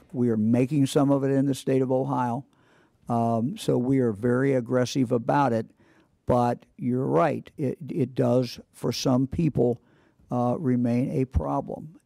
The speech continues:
And it is a, a big, big concern to us, and it motivates my team every single day. Every day when we, when I start my day, uh, I get a report on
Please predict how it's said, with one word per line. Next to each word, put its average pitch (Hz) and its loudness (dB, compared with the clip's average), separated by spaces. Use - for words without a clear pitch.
And 117 -2
it 135 -2
is 117 -2
a, 127 -2
a 135 -4
big, 117 -2
big 120 2
concern 135 0
to 123 0
us, 123 0
and 120 -4
it 117 -4
motivates 123 -2
my 123 -2
team 131 4
every 123 0
single 123 0
day. 139 2
Every 143 2
day 139 0
when 131 -2
we, 127 2
when 120 -2
I 120 2
start 139 0
my 143 0
day, 139 -2
uh, 123 0
I 131 0
get 135 2
a 135 2
report 127 0
on 123 -6